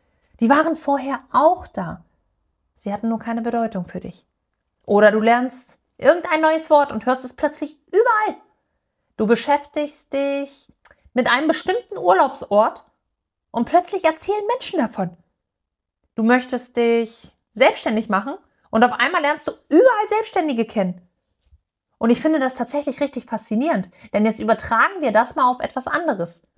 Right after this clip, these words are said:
Was passiert, wenn du morgens aufwachst und dein erster Gedanke ist, „Boah, ich kann nicht mehr. Ich hab so viel zu tun. Das wird heute wieder so stressig.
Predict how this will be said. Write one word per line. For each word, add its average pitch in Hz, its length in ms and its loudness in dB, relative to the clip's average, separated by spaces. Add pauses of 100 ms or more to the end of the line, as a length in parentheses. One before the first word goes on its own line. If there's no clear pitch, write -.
(140)
Was - 640 0
passiert, 277 560 0
wenn 180 100 -4
du 185 60 0
morgens 240 560 2
aufwachst 208 560 -2
und 190 100 -10
dein 180 140 -12
erster 247 280 -6
Gedanke 196 440 -6
ist, - 360 -10 (1700)
„Boah, 226 380 4 (460)
ich - 160 -20
kann - 180 -20
nicht - 260 -14
mehr. 226 300 -10 (920)
Ich - 60 -10
hab - 140 -2
so 285 240 2
viel 285 200 -2
zu 285 120 -4
tun. 247 580 -4 (520)
Das - 180 -4
wird - 120 0
heute 254 280 -2
wieder 247 180 0
so 269 200 2
stressig. 233 680 -4